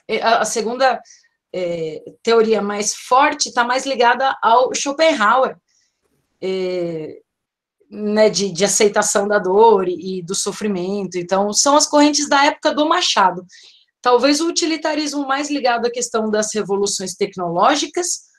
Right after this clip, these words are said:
é, não possa ser pego de forma tão direta, tá? Mas depende muito de como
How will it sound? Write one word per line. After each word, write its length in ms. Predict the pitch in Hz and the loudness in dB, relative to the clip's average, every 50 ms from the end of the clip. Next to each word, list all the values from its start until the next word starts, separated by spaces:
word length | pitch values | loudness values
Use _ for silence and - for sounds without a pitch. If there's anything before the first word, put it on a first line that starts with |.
| _ _ _ _ _ - | _ _ _ _ _ -2
é, 340 | 208 214 220 220 220 - 208 | 2 4 6 6 6 4 2
não 300 | 226 254 262 277 285 285 | 0 0 2 2 2 4
possa 320 | 285 269 262 262 - 294 | 4 4 4 4 2 0
ser 180 | 285 - 294 294 | -2 -2 -2 0
pego 220 | - 269 262 277 | 0 0 0 0
de 100 | 285 285 | -4 -6
forma 240 | 285 294 277 285 294 | -4 -2 -2 -2 -2
tão 160 | 294 302 302 | 0 -2 -2
direta, 420 | 302 311 415 440 392 - - - - - _ _ _ _ _ _ _ | 2 2 2 2 2 0 -2 -4 -8 -16 _ _ _ _ _ _ _
tá? 160 | 190 175 - - | -8 -8 -4 0
Mas 180 | 247 277 277 | 0 0 2
depende 440 | 294 311 311 - 330 349 370 311 339 | 2 0 0 2 2 2 2 2 0
muito 400 | 349 330 330 370 403 466 - 403 | 0 2 2 2 2 0 -2 -2
de 160 | - 285 294 | -2 -4 0
como 420 | - - 269 277 285 330 349 349 | 4 4 4 4 4 2 -2 -4